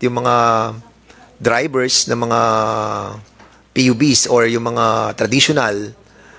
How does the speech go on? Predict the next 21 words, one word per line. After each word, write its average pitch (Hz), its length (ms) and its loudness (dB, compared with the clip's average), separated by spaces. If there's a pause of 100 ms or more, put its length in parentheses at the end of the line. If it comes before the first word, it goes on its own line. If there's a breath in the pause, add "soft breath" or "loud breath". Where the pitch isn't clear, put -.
(340 loud breath)
are, 135 240 4
uh, 123 640 4
threatening, 165 480 -2
no? 113 240 -12
Yung 160 160 -10
kasi 160 400 4
yung 151 400 -4
mawawala 151 480 4
sila 170 240 2
eh. 101 240 -6 (400 loud breath)
And, 151 320 0
uh, 151 80 2
that's 170 160 2
the 175 80 4
reason 156 480 2
why 147 240 4
we 147 240 -4
wanted 143 400 0
to 147 80 2
investigate 123 640 0
this. 107 400 -2